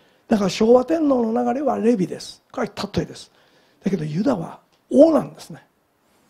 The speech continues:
その流れが脈々と流れてる。さっき言ったみたいに、ある山の奥に行ったら、ちゃん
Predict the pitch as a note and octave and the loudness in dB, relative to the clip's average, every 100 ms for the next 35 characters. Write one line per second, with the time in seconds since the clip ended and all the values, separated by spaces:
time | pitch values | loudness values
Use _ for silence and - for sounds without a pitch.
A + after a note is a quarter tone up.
0 | _ - D#4 C#4+ C#4+ A#3 F3+ E3+ D3 F3 | _ -2 2 4 2 0 -2 -4 -4 0
1 | C#4 B3 G3 - D#3 D3 - _ _ _ | -2 -2 -4 -6 -10 -14 -20 _ _ _
2 | _ _ _ _ _ _ _ _ _ _ | _ _ _ _ _ _ _ _ _ _
3 | - F3+ G3 F#3+ D#3 F#3 D3 - _ _ | -8 -4 -2 -2 -4 -6 -14 -20 _ _
4 | _ _ _ - E3+ D#3+ - E3+ E3 D#3+ | _ _ _ -4 -2 -2 -2 -4 -2 -4
5 | - - D3 D#3 - G3 B3 A3 - _ | -6 -8 -10 -10 -10 -6 -4 -6 -10 _
6 | _ _ _ _ - - - - - | _ _ _ _ -10 -8 -6 -6 -6